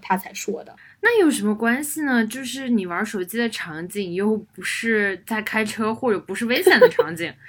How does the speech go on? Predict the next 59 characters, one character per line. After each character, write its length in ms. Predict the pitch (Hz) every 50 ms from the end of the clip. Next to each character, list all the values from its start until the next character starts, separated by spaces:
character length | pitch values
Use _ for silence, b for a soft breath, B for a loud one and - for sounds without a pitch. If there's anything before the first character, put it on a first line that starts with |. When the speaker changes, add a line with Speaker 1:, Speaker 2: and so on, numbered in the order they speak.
| B B B
Speaker 1:
<laughs> 360 | B B B _ _ _ _
Speaker 2:
就 80 | - 233 214 208 - _ _ _
难 260 | 202 190 180 175 185
以 40 | 180
理 240 | 175 156 156 160 160
解。 200 | - 175 - - _ _ _ -
Speaker 1:
对， 260 | 247 233 202 175 196
就 280 | 214 247 240 226 220 202
我 180 | 196 208 214 254
也 160 | 277 269 233
无 160 | 214 202 220
法 200 | 226 233 202 185
理 200 | 185 190 190 202
解。 180 | 196 196 - - -
然 80 | 208 240
后 100 | 240 240
包 200 | - 262 262 269
括， 360 | - 320 302 262 254 247 240 B B B B B B
呃， 160 | - 208 214
后 160 | 202 - 302
面 220 | 277 254 240 233 226
她 180 | - 247 254
跟 200 | 247 254 247 247
我 120 | 226 226 226
讲 320 | 226 - 202 170 185 208
说 340 | 202 - 226 214 208 214 214
是 440 | 214 - - - 226 226 208 202 208
还 180 | 202 - 214
有 160 | 220 220 214
一 80 | 220 226
点 260 | 202 220 196 185 196
原 160 | 190 180 185
因， 360 | 190 196 208 214 220 226 233 - _
就 120 | - 247 233
是 160 | 220 247 233
我 160 | 220 214 202
们 140 | 190 190 202
去 180 | 208 - 320
美 240 | 302 247 214 202 233
甲 220 | - 277 214 170 185
的 100 | 185 208
时 140 | - -
候， 260 | 202 208 202 190 185 185
当 240 | - 220 226 247
时 220 | 277 - - 240 247
小 240 | 247 - 202 185 196
朋 220 | - 196 190 208
友 140 | 233 247 240
呢， 340 | 233 226 220 220 220 220 220 b b b b b b
就 140 | - 262 247
跟 180 | 247 269 269 269
我 120 | 247 208 196
贴 260 | - - - 294 294
脸 260 | 302 294 240 196 - -
了， 160 | - - - - -
就 120 | - 226
脸 240 | 214 208 190 - 196
贴 200 | 196 - 233 233
脸， 180 | 226 214 170